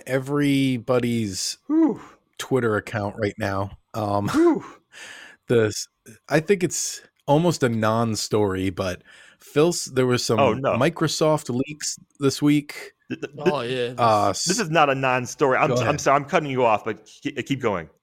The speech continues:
Speaker 1: Okay. Phil Spencer, uh, said in these leaks he's been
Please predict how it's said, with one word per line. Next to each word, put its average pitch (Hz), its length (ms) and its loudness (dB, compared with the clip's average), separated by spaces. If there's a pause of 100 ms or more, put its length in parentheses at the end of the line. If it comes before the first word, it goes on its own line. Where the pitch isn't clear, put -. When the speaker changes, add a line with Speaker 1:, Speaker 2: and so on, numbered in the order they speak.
(120)
Speaker 1:
Okay. 139 300 0 (1080)
Phil 180 320 2
Spencer, 170 1040 0
uh, 123 200 0
said 135 280 2
in 131 120 -2
these 123 240 -2
leaks 123 400 -2
he's 117 200 -2
been 113 220 -2